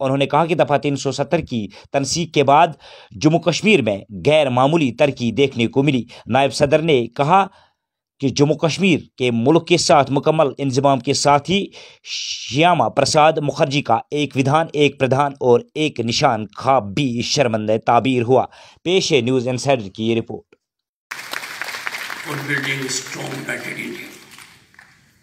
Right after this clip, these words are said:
Speaker 2: Tomorrow, June twenty-third, is the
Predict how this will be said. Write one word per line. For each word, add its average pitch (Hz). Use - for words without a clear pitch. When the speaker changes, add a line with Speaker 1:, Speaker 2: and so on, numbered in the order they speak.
Speaker 2:
Tomorrow, 165
June 156
twenty-third, 139
is 123
the 135